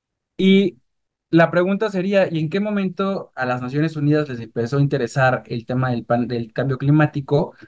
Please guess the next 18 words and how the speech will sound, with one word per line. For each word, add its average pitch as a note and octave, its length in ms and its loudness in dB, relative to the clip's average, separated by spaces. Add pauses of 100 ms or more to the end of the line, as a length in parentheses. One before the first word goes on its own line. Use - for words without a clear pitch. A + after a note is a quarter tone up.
(160)
Pues D3 160 2
fue F3+ 80 4
en G3 60 6
los F#3+ 160 2
años F3+ 260 2
ochentas, D#3+ 640 4
ya, D#3 400 6 (280)
eh, A2+ 420 0 (180)
ya D#3 160 8
después D#3 540 0
que C#3 100 -2
había C3+ 200 0
existido C#3 560 0
la A#2+ 120 2
famosa A#2+ 380 -4
Declaración A#2+ 560 -4
de A#2+ 80 -4
Estocolmo B2+ 640 -4